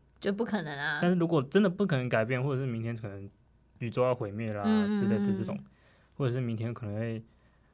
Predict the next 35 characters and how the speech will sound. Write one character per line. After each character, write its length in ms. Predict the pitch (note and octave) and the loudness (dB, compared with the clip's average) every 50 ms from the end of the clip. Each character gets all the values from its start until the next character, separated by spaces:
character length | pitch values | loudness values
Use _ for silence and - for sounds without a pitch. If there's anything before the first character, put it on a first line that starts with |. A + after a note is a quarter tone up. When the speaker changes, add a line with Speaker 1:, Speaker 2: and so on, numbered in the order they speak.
| _ _ - | _ _ -8
Speaker 2:
呃， 240 | - A2 G2+ G2+ G#2 | -6 -6 -6 -6 -8
天 220 | - - B2+ A#2+ | -6 -4 -4 -4
塌 120 | A2+ A#2 A2+ | -2 -2 -2
下 160 | A2+ A#2 G#2+ | 0 0 -2
来 120 | G2+ G2+ | -2 -2
什 80 | G2 G#2+ | -6 -8
么 80 | A2+ A2+ | -10 -10
之 140 | - - A#2 | -8 -4 -2
类 100 | A2 G#2+ | -2 -2
的 160 | G2+ - - | -4 -6 -12
事 160 | - - - | -10 -6 -4
情 140 | B2 A2+ A2 | -2 0 2
发 140 | A2+ A2+ A2 | 2 0 0
生， 160 | A2 G#2+ A2 | 0 -2 -2
那 100 | A#2+ B2+ | -2 -4
就 160 | B2 - C#3 | -4 -4 -4
是 220 | B2 C3+ C#3+ C3+ - - _ _ _ _ _ _ | -4 -4 -6 -8 -8 -14 _ _ _ _ _ _
接 140 | - C#3+ C3 | -2 0 0
受 160 | B2+ C#3 B2+ | 2 2 0
它， 340 | A2+ A2+ A2+ A2 G#2+ G#2+ A2 - _ _ _ _ _ _ _ _ _ _ | 0 0 -4 -4 -4 -6 -10 -14 _ _ _ _ _ _ _ _ _ _
因 120 | - F3 | 0 2
为 80 | G3 G#3 | 2 2
不， 320 | G3+ G3 - - - F#3+ - | 2 0 -6 -16 -12 -6 -2
你 140 | F3 D#3+ D#3 | 0 2 2
不 120 | F3+ A3+ | 2 2
能 100 | A3 F#3+ | 2 2
去 120 | F3 G3+ | 0 0
改 160 | F#3+ - B2 A#2 | 2 4 4 4
变 180 | C3 C#3 B2+ | 4 0 -2
什 100 | A#2 A#2 | -2 -2
么 140 | A2 G#2 G#2 | -4 -4 -4
东 140 | G#2+ A2 G#2+ | -4 -6 -6
西， 100 | - A#2 | -6 -6
就 120 | A2 C#3 C#3 | -4 -2 0
是 240 | D#3+ D#3 C#3 C#3 | 0 0 -2 -2